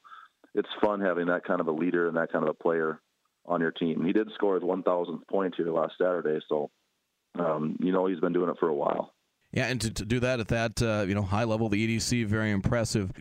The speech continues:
Speaker 2: Sufi's a guy that's, uh, you know, a lot of length, kind of a good player for you. Uh, you know, Tanner Cepeda's had a couple of nice games. I see where he had, uh, you know, sixteen against Red River on Thursday. But I, having a little bit of an inside presence as well, and, uh, and, and Luke Lennon has been, uh,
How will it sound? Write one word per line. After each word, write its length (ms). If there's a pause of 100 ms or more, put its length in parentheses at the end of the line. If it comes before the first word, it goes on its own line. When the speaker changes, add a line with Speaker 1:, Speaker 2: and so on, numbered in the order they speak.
Speaker 2:
Sufi's 500
a 60
guy 320
that's, 260
uh, 100
you 200
know, 260
a 80 (300)
lot 300
of 80
length, 420
kind 140
of 60
a 60
good 180
player 280
for 260
you. 300
Uh, 60
you 100
know, 100
Tanner 280
Cepeda's 440
had 80
a 60
couple 200
of 60
nice 260
games. 380
I 60
see 220
where 140
he 200
had, 420
uh, 240 (440)
you 100
know, 100
sixteen 720
against 280
Red 160
River 280
on 160
Thursday. 500
But 180 (340)
I, 180 (200)
having 320
a 40
little 180
bit 100
of 60
an 100
inside 400
presence 380
as 160
well, 340
and, 200
uh, 240
and, 280
and 220
Luke 180
Lennon 420
has 280
been, 340
uh, 220